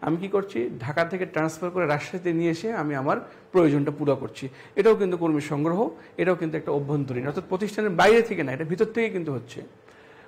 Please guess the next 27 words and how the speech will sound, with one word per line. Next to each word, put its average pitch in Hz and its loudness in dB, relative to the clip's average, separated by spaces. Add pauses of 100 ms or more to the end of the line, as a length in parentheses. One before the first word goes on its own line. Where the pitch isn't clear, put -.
(120)
পদোন্নতি 226 4
যেমন 233 2
হয়, 233 -2 (120)
পদাবনতিও 170 4
হয়, 117 -2
অর্থাৎ 151 0 (400)
উপরের 180 4
পদে 190 2
পদোন্নতি 180 2
দিয়ে 185 -2
যেমন, 190 0
আহ, 151 2 (800)
কর্মী 170 2
সংগ্রহ 180 0
করা 190 4
হয়, 214 -2 (360)
আবার 147 0
অনেক 160 0
সময় 170 0
demotion 180 -2
দিয়ে, 120 -2
অর্থাৎ 139 -2 (260)
কোনো 180 -4
কারণ, 175 0
এটা, 202 -2
এটা 214 -2
শাস্তিমূলক, 156 -2